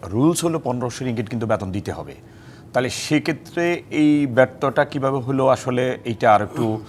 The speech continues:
আমাদের এটা নিয়ে, বা, একটু কাজ করতে হবে অথবা এটা নিয়ে খোঁজাখুঁজি করতে হবে, otherwise এই জিনিসটা একটু কনফিউশন। আর আপনি আর <clears throat> দ্বিতীয়ত যদি প্রবলেমটা হয়, আপনি চলে আসলেন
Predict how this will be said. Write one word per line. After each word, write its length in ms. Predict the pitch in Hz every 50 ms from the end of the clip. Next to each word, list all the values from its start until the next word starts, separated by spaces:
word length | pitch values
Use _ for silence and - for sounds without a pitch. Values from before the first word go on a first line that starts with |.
| - - - - - - -
আমাদের 420 | - 110 110 113 101 104 104 104 101 -
এটা 220 | 120 107 95 110
নিয়ে, 320 | 107 104 101 101 98 98 95
বা, 340 | 90 95 104 104 101 98 98
একটু 280 | - 98 98 90 101
কাজ 260 | 92 - 120 104 -
করতে 260 | - - 104 - - 110
হবে 260 | 101 101 98 101 101
অথবা 300 | 95 95 - 101 101 101
এটা 200 | 95 85 104 98
নিয়ে 160 | 98 98 95
খোঁজাখুঁজি 420 | - - 107 98 98 92 95 90
করতে 280 | 101 - 104 - - 104
হবে, 200 | 104 95 95 95
otherwise 520 | - 104 104 104 127 131 135 135 120 113
এই 80 | 101 113
জিনিসটা 380 | 104 123 127 131 - - 135 113
একটু 180 | - - 123
কনফিউশন। 520 | 107 - 107 92 - 104 92 - - 87 78 - - - - - - - - - - - -
আর 280 | 104 101 98 98 98
আপনি 280 | 104 107 107 - 151 147
আর 140 | 151 151 151 151 - - - - 269
<clears throat> 260 | 254 240 220 170 151 135
দ্বিতীয়ত 640 | 120 104 92 104 110 107 127 127 123 135 165 156 151 135
যদি 380 | - 135 131 120 135 147 160 156 156 - - - - - - - - - -
প্রবলেমটা 480 | - 131 131 131 151 175 160 143 170 156
হয়, 360 | 117 120 117 110 98 101 - - -
আপনি 220 | - 113 92 - 117
চলে 260 | - - 131 135 131
আসলেন 320 | 117 104 - - 107 85